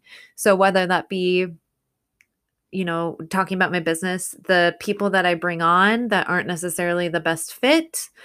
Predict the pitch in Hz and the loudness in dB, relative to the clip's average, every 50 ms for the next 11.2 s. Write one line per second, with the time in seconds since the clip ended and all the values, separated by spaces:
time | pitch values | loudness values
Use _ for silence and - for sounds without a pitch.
0 | - - - - _ _ - - 196 202 196 196 190 190 185 185 185 185 180 180 | -20 -20 -20 -20 _ _ 0 2 4 6 6 6 6 6 4 4 2 2 2 2
1 | 180 180 180 180 - _ _ _ _ _ - 190 180 175 170 170 175 190 185 - | 2 0 -2 -6 -10 _ _ _ _ _ -2 0 0 0 2 2 2 0 0 -2
2 | - - 180 170 180 190 190 190 196 202 214 220 202 196 190 185 180 180 - - | -4 -6 -4 -2 -2 -2 -2 0 0 -2 -2 -2 -2 -2 -2 0 0 -2 -4 -6
3 | - 202 196 185 180 - - 165 165 - 202 202 208 214 226 240 240 247 247 220 | -6 -4 -4 -4 -4 -4 -6 -6 -4 -2 0 0 0 0 0 0 -2 -2 0 0
4 | 190 160 - - 165 165 165 170 170 170 - - - 175 170 180 170 170 175 175 | 0 0 0 0 0 2 2 0 0 -2 -2 -2 0 0 0 0 0 0 0 0
5 | 175 170 165 - - 190 196 208 214 233 247 240 247 - - 196 180 190 185 180 | -2 -2 -4 -4 -2 0 0 2 2 2 2 0 -2 -4 -4 -4 -2 -2 -2 0
6 | 175 180 180 180 180 175 180 175 170 160 170 170 170 170 175 190 202 202 202 - | 0 0 0 0 0 -2 -2 -2 -2 -2 -2 -2 -2 -2 -2 -2 -2 -2 -2 -4
7 | - - _ _ _ _ _ _ _ _ _ - - 175 165 170 165 170 190 190 | -6 -8 _ _ _ _ _ _ _ _ _ -10 -8 -4 -2 -2 -2 -2 -2 -2
8 | - 180 180 170 170 170 165 175 190 196 185 - 175 170 - 180 170 170 170 - | -2 -4 -2 -2 -2 0 0 0 0 0 -2 -2 -4 -6 -4 -4 -2 -2 -2 -4
9 | 190 185 175 170 165 - 170 170 160 - _ - _ _ _ _ _ _ _ - | -4 -6 -6 -6 -4 -4 -4 -4 -4 -8 _ -20 _ _ _ _ _ _ _ 0
10 | - 247 247 226 208 262 269 269 269 240 240 214 190 - - - 151 156 151 139 | 2 2 4 4 4 4 4 4 4 4 2 2 2 0 0 0 2 2 0 0
11 | - 98 143 | -2 -6 -8